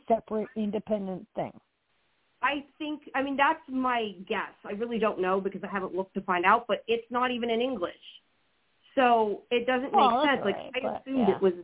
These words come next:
Speaker 2: sequel, and it clearly doesn't seem to be a sequel. Um, I don't know. I, I didn't even finish it. I probably will eventually, but I did not get that pulled into it. I thought it was kinda weird, and I didn't, I didn't love it. I liked the first Bird Box a lot, but this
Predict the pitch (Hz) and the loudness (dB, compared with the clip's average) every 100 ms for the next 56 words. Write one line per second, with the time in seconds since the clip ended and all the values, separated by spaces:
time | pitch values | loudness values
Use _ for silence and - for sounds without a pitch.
0 | - 240 240 - - - _ _ _ _ | -10 -10 -10 -8 -6 -6 _ _ _ _
1 | - 196 208 208 - 269 262 220 214 202 | 2 4 4 0 -2 -2 0 2 2 0
2 | 185 - 220 202 190 180 - 240 226 180 | -4 -2 0 0 -2 -4 -4 -6 -2 0
3 | 170 165 - 175 165 160 170 _ _ - | 0 -2 4 4 4 0 -6 _ _ 0
4 | 226 247 233 175 - - 220 233 _ - | 0 2 0 -2 -6 -6 -6 -6 _ -6
5 | 208 254 220 180 220 202 196 214 202 - | -4 -2 -4 -2 -4 -4 -6 -6 -6 -6
6 | 220 - 208 208 247 233 220 220 214 196 | -8 -6 -6 0 0 0 0 0 0 -2
7 | 202 202 220 220 202 196 - 196 202 220 | -4 -4 -4 -4 -4 -6 -4 -4 -4 -6
8 | 208 202 - - 208 - _ _ _ _ | -4 -4 -6 -2 -2 -2 _ _ _ _
9 | _ _ _ _ 240 247 - 311 285 311 | _ _ _ _ 2 2 2 -6 -2 0
10 | 302 262 226 214 254 247 220 - 254 254 | 0 2 0 0 -2 -4 -6 -10 -8 -6
11 | 233 240 269 262 208 196 196 226 233 226 | -6 -4 -4 -2 -2 -2 0 0 0 -4
12 | - 202 220 233 233 240 214 - _ _ | -2 -2 0 2 4 4 2 -10 _ _
13 | _ - - 185 202 233 269 214 214 233 | _ -20 -2 4 6 6 2 -8 -6 -6
14 | - 185 165 170 165 - 180 196 175 - | -4 -4 -2 -4 -4 -8 -6 -2 -2 -4
15 | - 190 | -10 -10